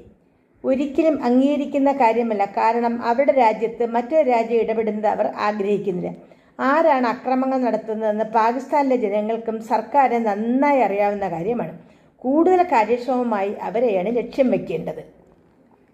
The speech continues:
ചോദ്യം, മലാല, ഈ പണിപ്പുരയിൽ പങ്കെടുക്കുന്നവരുടെ മനോഭാവത്തെക്കുറിച്ച് എന്താണ് പറയാനുള്ളത്? മലാല,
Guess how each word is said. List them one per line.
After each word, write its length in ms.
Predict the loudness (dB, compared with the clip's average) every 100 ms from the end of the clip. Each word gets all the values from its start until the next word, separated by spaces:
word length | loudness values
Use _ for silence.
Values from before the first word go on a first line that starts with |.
| _
ചോദ്യം, 360 | 0 2 2 -2 -6 -20 _ _ -4
മലാല, 560 | 2 4 2 0 -2 -6 -12 -20 _ -8
ഈ 220 | -2 0
പണിപ്പുരയിൽ 600 | 2 2 2 4 4 4 0
പങ്കെടുക്കുന്നവരുടെ 800 | -2 -2 -2 -2 -2 0 0
മനോഭാവത്തെക്കുറിച്ച് 1200 | 0 0 0 2 2 2 0 0 -2 -4 -6 -8 -8 -18 _ _
എന്താണ് 540 | -2 2 4 4 2 0
പറയാനുള്ളത്? 720 | 0 0 -4 -6 -6 -6 -10 -16 -10
മലാല, 380 | -4 -4 -6